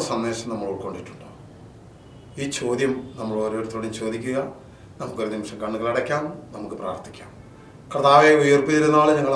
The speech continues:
ആഘോഷിച്ചിട്ട് എത്രയോ കാലങ്ങളായി, അതൊരു ആഘോഷമായിട്ട് മാറിയിരിക്കുകയാണ്. എന്നാൽ ഉയിർപ്പിലൂടെ ഞങ്ങൾക്ക് അങ്ങ് നൽകുന്ന സന്ദേശം എന്താണെന്ന് മനസ്സിലാക്കാൻ കർത്താവെ, ഈ ഒരു സുവിശേഷ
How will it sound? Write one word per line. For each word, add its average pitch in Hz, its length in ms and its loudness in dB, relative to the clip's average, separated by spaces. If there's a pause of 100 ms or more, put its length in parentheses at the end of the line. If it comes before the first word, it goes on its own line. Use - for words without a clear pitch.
ആഘോഷിച്ചിട്ട് 127 640 -4
എത്രയോ 127 240 -6 (100)
കാലങ്ങളായി, 104 520 -6 (840)
അതൊരു 147 200 8 (100)
ആഘോഷമായിട്ട് 165 880 8
മാറിയിരിക്കുകയാണ്. 98 680 -8 (840)
എന്നാൽ 123 280 2 (300)
ഉയിർപ്പിലൂടെ 147 680 4 (1000)
ഞങ്ങൾക്ക് 170 460 8 (280)
അങ്ങ് 196 280 6
നൽകുന്ന 135 380 2 (420)
സന്ദേശം 117 560 -4
എന്താണെന്ന് 107 500 -4
മനസ്സിലാക്കാൻ 95 560 -10 (640)
കർത്താവെ, 107 420 -2 (300)
ഈ - 80 -8
ഒരു 107 160 -4
സുവിശേഷ 107 480 -4